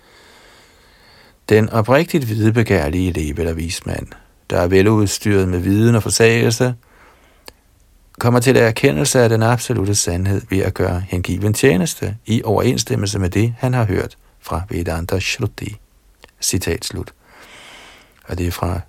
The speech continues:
Bhagavats første bog, kapitel to, tekst tolv. Ordet Shruta Grihita Ya henviser til viden fra Vedanta, ikke til sentimentalitet. Shruta Grihita er viden gennem lyd.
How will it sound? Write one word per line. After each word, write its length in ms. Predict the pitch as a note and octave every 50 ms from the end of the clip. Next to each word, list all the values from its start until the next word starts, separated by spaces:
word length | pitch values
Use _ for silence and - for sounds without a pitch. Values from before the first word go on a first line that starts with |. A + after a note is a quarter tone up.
| _ _ _ _ _ _ _ _ _ _ _ _ _
Bhagavats 360 | - - F2 F2 F2 G2 - -
første 320 | - F2+ F2 F2 - -
bog, 240 | - E2+ E2+ E2+ F2+ - _ _
kapitel 260 | - G2 G#2+ A2+ G#2+
to, 160 | - - G#2
tekst 280 | G#2 - G#2 G#2 - -
tolv. 220 | - C3 B2 C3 - _ _ _ _ _ _ - - - - - - - - - - - - - - - - - - _ _ _ _ _
Ordet 260 | - A#2 A2+ A2 A2 G2+
Shruta 420 | - - B2 C#3+ C#3 - - B2
Grihita 500 | A#2+ A#2+ A#2 A2 A2+ A#2+ A2 G2 - F2+
Ya 380 | F2 F2 F2 F#2 G#2 B2 D3 D#3+ D#3+ _ _ _ - -
henviser 400 | A2 A#2 B2 C3 B2+ A#2 C3 A#2
til 260 | - B2+ A#2 G#2+ A2
viden 240 | A2 A#2 C3 C3+ C3
fra 160 | - A2 G2 F#2+
Vedanta, 600 | F#2 F#2+ F#2 F2+ F2+ F2 E2+ E2 E2 E2+ - - - - - - - - - - - -
ikke 280 | - A#2 C#3 D3 D3+ C#3
til 300 | - - A2 G2 F#2 F2+ - _ _ -
sentimentalitet. 1400 | - - - F#2+ F2+ F2 F2 - - F2 F2 E2 F2 - - - - - - - - - A2+ A2+ - - - _ _ _ _ _ _ _ _ _ _ _ _ _ _ _ - - - _ _ _ _ _ _ -
Shruta 380 | - - - G#2 G2 - -
Grihita 520 | F#2 G2+ F#2+ F#2 F#2 G2+ F#2 F#2 F#2 - G#2
er 180 | F2 G2 G2+
viden 380 | E2+ F2 F2+ F#2 G2 G#2+ G#2+ G2+
gennem 320 | - - D#2+ F2 F2+ F#2+ -
lyd. 300 | - E2+ F2 F#2+ G2